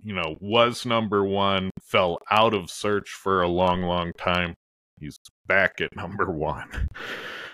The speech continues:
And so now, now he's looking at that, at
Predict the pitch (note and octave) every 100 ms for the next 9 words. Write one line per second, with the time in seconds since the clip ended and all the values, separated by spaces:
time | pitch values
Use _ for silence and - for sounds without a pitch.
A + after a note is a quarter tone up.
0 | - F#2 F2 D#2 - G2+ F#2 E2+ - -
1 | G2 G2+ C3 C#3+ F#2+ F2+ - _ _ F#2+
2 | A#2 B2+ G2+ F2 - G2 B2 - C3+ A#2+
3 | G2+ - F2 E2+ D#2 _ _ - F#2+